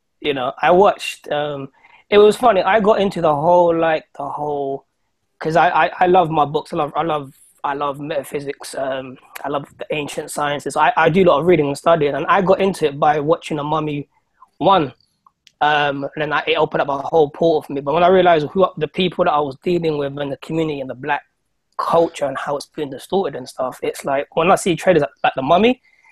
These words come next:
I'm like, "Nah, man, they're not, they're, like, come on, man, give me a, give me a person of color at least."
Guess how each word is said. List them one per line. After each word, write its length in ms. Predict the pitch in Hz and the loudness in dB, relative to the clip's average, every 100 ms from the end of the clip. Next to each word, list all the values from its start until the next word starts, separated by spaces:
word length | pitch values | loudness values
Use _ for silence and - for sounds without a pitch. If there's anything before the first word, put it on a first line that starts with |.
| _ _ _ - | _ _ _ -6
I'm 160 | 156 | 0
like, 240 | 151 147 - - | 0 0 -4 -10
"Nah, 560 | 156 165 180 185 180 156 | -4 0 4 6 6 4
man, 520 | 147 151 156 151 156 _ | 2 0 -2 -4 -10 _
they're 160 | 180 175 | 2 2
not, 320 | 175 196 170 _ - | 2 0 0 _ -8
they're, 200 | 160 185 - _ - | -6 -6 -12 _ -4
like, 160 | 165 - | -4 -6
come 200 | - 190 | -4 0
on, 160 | 180 170 | 2 0
man, 160 | 151 - _ | -4 -6 _
give 100 | 190 | -4
me 120 | 196 190 | -2 -2
a, 60 | |
give 220 | 180 185 | -2 -2
me 100 | 190 | 2
a 60 | 185 | 2
person 380 | - 185 185 165 | 4 2 2 -2
of 140 | - | -4
color 320 | - 202 139 | 0 2 0
at 80 | 131 | -2
least." 480 | 139 196 - - | 0 0 -2 -12